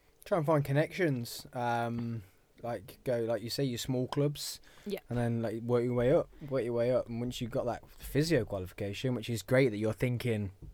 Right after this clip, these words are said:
Speaker 1: on a bigger picture, not just, "Okay, I'm happy where I'm at."
Speaker 2: Yeah.
Speaker 1: Um, I love that. So how does massage work? Like, is it just rub-, like, what are you doing when you, when you're, when you're massaging? 'Cause if you're just rubbing over the muscle, anyone can do that.
Speaker 2: Yeah, so it's, there's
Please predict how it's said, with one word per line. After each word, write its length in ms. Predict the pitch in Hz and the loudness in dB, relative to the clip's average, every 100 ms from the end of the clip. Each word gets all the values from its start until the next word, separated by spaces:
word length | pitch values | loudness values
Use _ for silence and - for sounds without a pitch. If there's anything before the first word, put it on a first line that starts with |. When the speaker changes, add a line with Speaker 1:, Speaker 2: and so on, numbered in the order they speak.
| - - - 120 | -18 -20 -8 -2
Speaker 1:
on 100 | 123 | 0
a 80 | |
bigger 320 | 113 139 131 120 | 2 4 4 4
picture, 360 | 147 - - | 2 0 -2
not 160 | 120 110 | -4 -4
just, 160 | 117 127 | -6 -6
"Okay, 160 | 123 | -4
I'm 120 | 113 | -4
happy 300 | 107 117 - | -4 -6 -6
where 300 | 101 104 107 | -6 -4 -4
I'm 100 | 98 | -4
at." 200 | 113 107 - - - - _ | -6 -8 -10 -20 -20 -20 _
Speaker 2:
Yeah. 200 | 202 107 | -4 -2
Speaker 1:
Um, 240 | 101 104 104 - | -2 -4 -8 -2
I 60 | |
love 160 | 131 135 | 2 4
that. 220 | 117 - | 2 0
So 160 | - 165 - - - - | 4 4 4 -20 -10 2
how 180 | 185 | 6
does 140 | 240 170 | 6 8
massage 500 | 180 180 190 160 143 | 6 8 10 10 10
work? 520 | 131 135 107 - - - _ | 6 6 6 0 -12 -20 _
Like, 120 | 131 131 | 4 6
is 100 | 135 | 4
it 80 | |
just 180 | 117 120 | 2 -2
rub-, 320 | 110 110 120 117 | -2 2 4 4
like, 200 | 139 135 _ - | 4 4 _ -2
what 180 | 139 151 | 4 6
are 20 | |
you 140 | 143 131 | 6 6
doing 400 | 143 135 107 101 | 8 8 6 4
when 160 | 135 | 4
you, 60 | 160 | 8
when 120 | 160 | 10
you're, 160 | 175 165 | 10 8
when 200 | 143 160 | 8 8
you're 80 | 165 | 10
massaging? 800 | 156 147 135 113 110 104 110 - - | 8 8 6 6 4 0 0 -2 0
'Cause 280 | 143 113 - | 0 0 -4
if 120 | 143 | -2
you're 80 | 165 | 2
just 120 | 180 | 2
rubbing 320 | 139 147 147 143 | 10 10 10 8
over 100 | 135 | 6
the 100 | 127 | 4
muscle, 320 | 139 - 107 | 2 2 2
anyone 280 | 139 147 104 | 4 4 2
can 120 | 95 | -2
do 80 | 98 | -2
that. 240 | 101 80 - | -2 -4 4
Speaker 2:
Yeah, 260 | 220 196 | 6 6
so 180 | 196 277 | 6 4
it's, 140 | 233 | 6
there's 200 | - 285 | 8 6